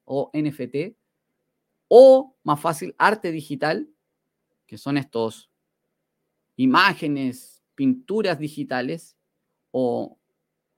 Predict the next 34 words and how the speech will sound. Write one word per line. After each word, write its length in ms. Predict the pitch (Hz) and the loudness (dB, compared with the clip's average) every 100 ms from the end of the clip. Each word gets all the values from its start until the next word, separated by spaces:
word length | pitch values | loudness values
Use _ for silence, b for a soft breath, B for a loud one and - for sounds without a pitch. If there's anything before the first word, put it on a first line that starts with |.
| _ _ _ _ | _ _ _ _
eh, 220 | 117 113 - | -18 -18 -6
cartas 440 | 190 214 - 147 | -4 -4 -8 -12
digitales 800 | 139 139 131 147 139 135 - _ - | -12 -14 -8 -6 -6 -10 -14 _ -12
o 100 | 139 | -8
lo 140 | 131 | -8
que 100 | 127 | -10
sea, 400 | - 180 190 254 _ _ _ _ _ | -12 -8 -8 -10 _ _ _ _ _
que 140 | - 175 | -12 -8
son 280 | 202 208 | -6 -8
cartas, 680 | 185 208 196 - 190 - _ 320 294 _ - | -4 -6 -4 -8 -10 -10 _ -20 _ _ -10
por 120 | 143 | -8
ejemplo, 580 | 143 196 190 214 - _ _ _ _ _ | -4 -6 -4 -6 -6 _ _ _ _ _
no 100 | - | -20
sé, 140 | 120 110 | -16 -8
voy 140 | 139 | -6
a 60 | 156 | -6
poner 240 | 160 165 | -4 -4
el 180 | 165 147 | -6 -6
caso 260 | 170 160 160 | -6 -6 -6
que 80 | |
a 20 | 156 | -4
mí 120 | 156 | -4
me 40 | |
gusta 240 | 151 151 151 | -4 -6 -8
el 60 | |
deporte, 380 | 139 135 165 165 | -6 -4 -6 -6
que 80 | 143 | -4
Michael 380 | 139 156 156 127 | -2 -4 -6 -4
Jordan, 340 | 165 160 139 | -4 -4 -8
que 80 | 147 | -10
lo 120 | 127 | -12
tenemos 340 | 117 127 123 123 | -10 -8 -8 -10
ahí, 280 | 131 127 - _ _ _ _ _ _ _ _ _ _ _ _ _ _ _ | -12 -12 -16 _ _ _ _ _ _ _ _ _ _ _ _ _ _ _
creara 640 | 165 196 220 226 - | 0 2 4 4 0